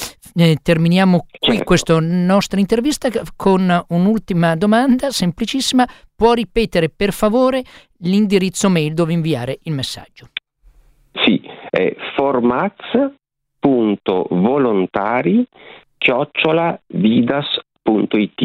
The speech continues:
Speaker 2: Voglio solo magari aggiungere un'ultima informazione pratica per chi poi, eh, fosse interessato, che naturalmente la possibilità di prestare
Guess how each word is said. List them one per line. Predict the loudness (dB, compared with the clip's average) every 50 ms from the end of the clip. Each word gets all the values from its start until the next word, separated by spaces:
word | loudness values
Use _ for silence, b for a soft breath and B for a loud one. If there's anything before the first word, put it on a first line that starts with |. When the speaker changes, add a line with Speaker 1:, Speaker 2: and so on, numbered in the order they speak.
| 0 0 B B B B B B B B B B -2 0
Speaker 2:
Voglio | 0 0 0 0
solo | 0 0 0 0
magari | 0 0 0 0 -2 -2
aggiungere | 0 0 0 0 0 0 0 0
un'ultima | 0 2 2 0 0 -2 -2 0 0
informazione | 0 -2 -2 -2 -2 -2 -2 -2 -4 -4 -2 -2 -2
pratica | -2 -2 -2 -2 -2 -2 -2 -4 -4 -4
per | -4 -4 -6 -8
chi | -6 -2 0 0 0 -2 _
poi, | -2 0 2 2 2 2
eh, | 0 -2 -4 -6 -8 -8
fosse | -6 -4 -4 -2 0 0
interessato, | 0 0 0 0 -2 -2 -2 -2 -4 -4 -4 -4 -4 -4 -4
che | -2 0 0
naturalmente | 0 0 0 0 0 0 2 2 2 2 2 2 2 0 -2 -2 -2 -2 0 0 -2 -2 -2
la | -2 -2 -2
possibilità | -4 -4 -2 0 0 0 2 0 0 0 -2 -2
di | -2 -2 -2
prestare | -2 -2 -4 -4 -6 -4 -2 -2 0 0 0 -2